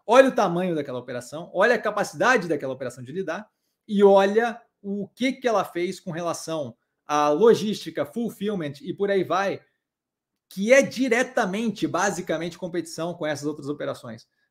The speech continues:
certo? Só que ela não tem só aquilo, ela tem uma financeira de grande porte, a Ban-, o Bank, ela tem todo um canal gigantesco de varejo, com, é, loja sendo usada como pequeno centro de distribuição e por aí vai. É uma competição que você quer comprar?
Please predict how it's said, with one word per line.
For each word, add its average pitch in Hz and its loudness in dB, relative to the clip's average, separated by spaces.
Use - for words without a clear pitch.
certo? 135 -4
Só 226 2
que 220 4
ela 240 8
não 185 0
tem 196 -2
só 196 -4
aquilo, 131 -6
ela 120 -2
tem 165 -8
uma 175 -4
financeira 190 0
de 143 -2
grande 143 -4
porte, 185 -2
a 123 -2
Ban-, 165 -2
o 135 -4
Bank, 196 -4
ela 220 6
tem 208 0
todo 190 6
um 160 -6
canal 180 0
gigantesco 196 -2
de 151 -4
varejo, 160 4
com, 147 -8
é, 165 2
loja 180 4
sendo 190 -4
usada 170 0
como 165 -4
pequeno 196 0
centro 190 -4
de - -12
distribuição 170 -2
e 190 -2
por 190 -4
aí 180 0
vai. 175 -2
É 277 10
uma 285 8
competição 220 2
que 214 -10
você 190 -2
quer 190 -6
comprar? 175 -6